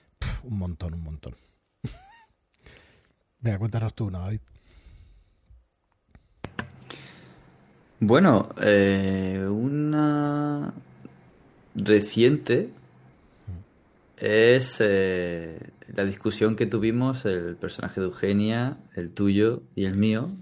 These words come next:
Speaker 2: en Mentiras Eternas precisamente, que marcó un punto de inflexión, yo creo que en el grupo.
Speaker 1: Mm. Es que no sé si fue una discusión entre personajes.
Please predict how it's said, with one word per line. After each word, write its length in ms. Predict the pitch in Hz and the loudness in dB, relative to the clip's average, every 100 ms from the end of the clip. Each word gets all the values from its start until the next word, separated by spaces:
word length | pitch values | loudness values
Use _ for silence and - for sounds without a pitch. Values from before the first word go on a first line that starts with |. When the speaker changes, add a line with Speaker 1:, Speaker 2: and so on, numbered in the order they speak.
| - | -6
Speaker 2:
en 120 | 95 85 | -2 -2
Mentiras 360 | 87 95 98 | -2 0 -2
Eternas 340 | 98 - 98 98 | -2 -2 -2 0
precisamente, 800 | 98 92 92 92 104 104 - - _ - - - _ _ _ _ _ _ _ _ _ | -2 -2 -4 -2 -2 -4 -8 -8 _ -18 -18 -20 _ _ _ _ _ _ _ _ _
que 140 | - 117 | -4 0
marcó 400 | 101 98 104 104 | 2 2 6 6
un 160 | 120 123 | 6 4
punto 280 | 120 123 | 2 4
de 80 | 131 | 2
inflexión, 540 | 123 113 98 - 107 120 | 2 2 -2 2 2 2
yo 120 | 107 | 2
creo 140 | 104 | 2
que 60 | 127 | 0
en 80 | 104 | 0
el 100 | 90 | 0
grupo. 380 | 110 127 95 _ _ _ | -2 -4 -14 _ _ _
Speaker 1:
Mm. 140 | 107 87 - _ _ _ _ - | -14 -14 -16 _ _ _ _ -20
Es 100 | - | -6
que 80 | 127 | -4
no 100 | 127 | -2
sé 100 | 147 | -2
si 100 | 151 | -2
fue 140 | - | -2
una 120 | 127 120 | -2 -2
discusión 380 | 120 117 123 | -2 -4 -4
entre 200 | 113 104 | -6 -6
personajes. 680 | 101 95 - 95 95 104 - | -8 -8 -10 -10 -10 -14 -18